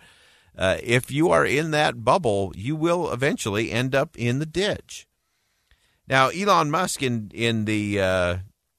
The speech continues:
the post that he made on Twitter, uh, he talked about all kinds of different bias, cognitive bias that we get into. He talked about the bandwagon effect, where, you know, fads and belief grow way above and beyond what they really are.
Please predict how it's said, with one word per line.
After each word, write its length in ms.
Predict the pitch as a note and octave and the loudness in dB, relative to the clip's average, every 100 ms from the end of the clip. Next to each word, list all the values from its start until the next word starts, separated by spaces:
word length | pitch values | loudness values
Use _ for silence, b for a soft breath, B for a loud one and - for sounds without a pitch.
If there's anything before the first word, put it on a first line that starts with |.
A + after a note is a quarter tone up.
| - - | -20 -14
the 140 | F#2+ | -12
post 340 | D2+ D3 D3+ - | -4 -2 -2 -2
that 120 | G2+ | -4
he 140 | C3 | -4
made 300 | C3+ G2 F2+ - | -2 -2 -2 -2
on 280 | G2+ F#2+ E2+ | -2 0 -2
Twitter, 480 | - F2+ D2 F2+ - _ _ _ _ _ F2+ | -4 -4 -4 -6 -8 _ _ _ _ _ -2
uh, 160 | G2 | 0
he 120 | D3+ | 0
talked 240 | G#3+ C4+ - | -2 -6 -4
about 220 | C3 B2 | -2 0
all 180 | B2+ D3 | 2 0
kinds 640 | - - D#3+ G#3 F3 A2 | -2 -10 -4 -2 -2 -4
of 220 | - G#2 F2 | -4 -4 -2
different 360 | G2+ F#2 E2 _ - | -4 -4 -8 _ -14
bias, 640 | E2 F2+ D#2+ C#2+ - - - _ _ | -2 0 0 -2 -14 -16 -18 _ _
cognitive 540 | - D#3 E3+ A#2+ G#2+ D#2+ | -4 -2 0 0 -2 0
bias 360 | F2+ D#2+ E2+ | 0 0 -4
that 100 | F#2 | -6
we 120 | F2+ | -6
get 160 | E2+ F#2+ | -4 -2
into. 200 | F#2 D2+ | -4 -4
He 80 | F#2 | -2
talked 240 | A2+ G#2 | 0 0
about 180 | B2 C3 | -2 -2
the 80 | D#3+ | -2
bandwagon 640 | F3+ F3 F3 A#2+ F#2 F2 | 0 0 2 2 2 0
effect, 540 | D2+ - D2 - _ - b b b | -6 -6 -8 -10 _ -20 b b b
where, 440 | - F#2 F#2+ G2 F2 | -4 0 0 0 -4
you 100 | G#2 | -4
know, 120 | G2+ | -4
fads 600 | F#2 D3+ C#3+ B2 F2+ D#2+ | -2 0 4 4 2 0
and 100 | F2+ | -6
belief 340 | F#2+ B2+ B2 - | -4 -2 -2 -2
grow 500 | A2 A#2 A2+ G2+ - _ | 0 0 0 -4 -12 _
way 580 | F#2 F#2 C#3+ D#3 D3 A#2+ | -12 -2 2 4 2 0
above 280 | G2+ A2+ G#2 | 2 0 0
and 100 | F#2 | -2
beyond 300 | F#2+ G2 G2 | 0 0 -2
what 160 | G#2 | -4
they 120 | A#2 | -4
really 380 | A2 E2+ E2+ G2+ | -4 -6 -6 -4
are. 400 | C3+ F3 E2 B1 | -2 -2 -2 -8